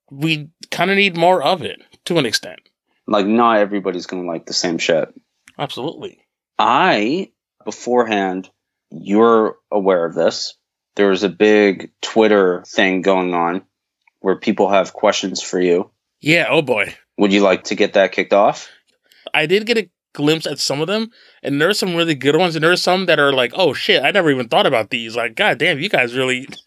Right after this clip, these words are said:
Speaker 1: <laughs> you guys really, uh, went through the gamut here."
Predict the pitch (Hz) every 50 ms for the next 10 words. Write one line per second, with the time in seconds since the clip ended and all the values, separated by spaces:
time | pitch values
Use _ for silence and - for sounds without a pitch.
0 | _ _ _ - - - _ _ _ _ _ _ _ _ _ _ - 190 190 185
1 | 139 120 107 131 147 151 147 139 143 139 135 135 131 131 135 131 127 127 147 151
2 | 147 180 156 139 123 139 165 220 226 151 101 110 110 110 107 -